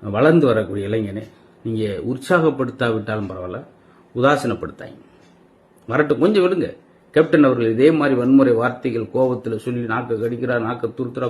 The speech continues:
கோபமா பேசுறான்னு பேசி பேசி வேகமா போக வச்சுட்டீங்க. நாலே மாசத்துல கோயில் கட்டுறீங்க.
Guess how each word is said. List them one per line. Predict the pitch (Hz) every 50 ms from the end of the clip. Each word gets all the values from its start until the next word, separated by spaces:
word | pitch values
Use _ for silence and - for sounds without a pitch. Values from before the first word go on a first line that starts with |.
| -
கோபமா | - 123 131 135 135 127 110 -
பேசுறான்னு | - 120 117 117 - 110 107 101 101 -
பேசி | - 107 107 - - -
பேசி | - 107 113 110 - 127 127 - - _ _ _ _ _ _ _ _ _ _ _ _ _ _ _ _ _ _ _ _ -
வேகமா | 110 110 104 110 113 113 107
போக | - 107 104 98 95
வச்சுட்டீங்க. | 95 - - - - - - - - - _ _ _ _ _ _ _ _ _ _ _ _ - - _ -
நாலே | 120 120 127 131 139 147
மாசத்துல | 143 139 135 139 - - 143 143 -
கோயில் | - 110 107 101 90
கட்டுறீங்க. | 90 - 69 65 - -